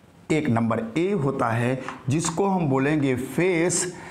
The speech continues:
centered unit cell, face centered unit cell।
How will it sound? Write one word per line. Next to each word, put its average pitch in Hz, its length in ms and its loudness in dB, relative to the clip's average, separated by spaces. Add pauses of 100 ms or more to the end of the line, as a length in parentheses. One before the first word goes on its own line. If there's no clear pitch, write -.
(160)
centered 208 920 2
unit 143 300 2
cell, - 280 -2 (840)
face 160 380 2
centered 127 800 0 (100)
unit 123 400 2 (360)
cell। - 340 0